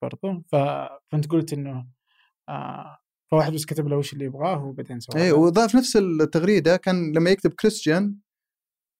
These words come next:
Speaker 2: آه، كان يعطي أمثلة سل-، إيجابية، العكس.
Speaker 1: آه.
Speaker 2: إيه، في نفس التغ-، الظا-، الظاهر مو في نفس التغريدة هذه اللي أنا سويت لها ريتويت.
Speaker 1: فهو في الرد
Speaker 2: في،
Speaker 1: حق
Speaker 2: إيه،
Speaker 1: التغريدة
Speaker 2: في، هو
Speaker 1: الرسمية.
Speaker 2: في نفس ال-،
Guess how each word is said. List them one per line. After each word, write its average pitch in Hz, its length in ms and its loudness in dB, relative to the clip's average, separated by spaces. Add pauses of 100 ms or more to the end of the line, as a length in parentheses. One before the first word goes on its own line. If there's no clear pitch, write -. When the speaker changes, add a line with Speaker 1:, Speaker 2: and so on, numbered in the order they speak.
(220)
Speaker 2:
آه، 170 680 4
كان 190 240 4
يعطي 180 400 6
أمثلة 160 440 4
سل-، 151 260 2
إيجابية، 143 680 2
العكس. 120 380 -6
Speaker 1:
آه. 151 560 -10
Speaker 2:
إيه، 262 100 6
في 294 100 4
نفس 311 200 0
التغ-، 165 360 2
الظا-، 185 420 0
الظاهر 190 320 2
مو 196 140 2
في 175 120 -4
نفس 180 180 -2
التغريدة 147 400 0
هذه 135 60 2
اللي 123 100 0
أنا 123 120 4
سويت 127 200 -2
لها 127 80 -4
ريتويت. 127 260 0
Speaker 1:
فهو 147 300 0
في - 100 -4
الرد 165 180 4
Speaker 2:
في، 160 120 2
Speaker 1:
حق 160 80 2
Speaker 2:
إيه، 165 120 4
Speaker 1:
التغريدة 165 240 4
Speaker 2:
في، 160 80 2
هو 175 60 2
Speaker 1:
الرسمية. 151 320 4
Speaker 2:
في 147 60 4
نفس 160 260 0
ال-، 123 280 4